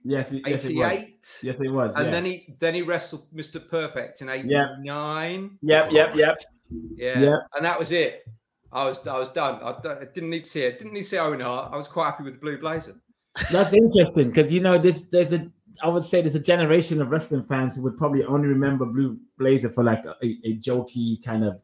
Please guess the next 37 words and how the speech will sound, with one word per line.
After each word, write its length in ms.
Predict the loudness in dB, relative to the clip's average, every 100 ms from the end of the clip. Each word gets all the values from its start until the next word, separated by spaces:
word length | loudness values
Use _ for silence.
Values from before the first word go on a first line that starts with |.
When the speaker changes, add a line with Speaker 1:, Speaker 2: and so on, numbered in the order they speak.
| 2
Speaker 1:
gimmick. 400 | 4 2 -4 0
You 60 |
know, 180 | 2 2
they 80 | 4
don't 180 | 2 2
really 160 | 0
remember 440 | 0 0 0 0 -2
it. 100 | -4
But, 120 | -6
ah, 220 | -6 -6
this 160 | -4 -2
is 160 | -2 0
Owen's 500 | 2 6 6 4 -2 _ _ _ _ _ _ _ -12
official 360 | -2 0 0 0
W 240 | 0 0
W 140 | 0
F 120 | -2 0
debut 360 | 0 2 0
before 280 | 0 -4 -6
he, 60 | -6
you 200 | -6 -4
know, 60 | -2
Speaker 2:
Yeah, 120 | -2
yeah. 160 | -2 -2
Speaker 1:
before 80 | -6
he, 140 | -12 -14 -8
Speaker 2:
No, 80 | -2
go 180 | 2
Speaker 1:
he 80 | 2
left. 200 | 2 0
Speaker 2:
back, 80 | -6 _
go 140 | -4 -4
back 280 | 0 -2 -2
and 120 | -6
watch 300 | -4 -6 -8
it. 120 | -12
Watch, 420 | -4 -4 -4 -12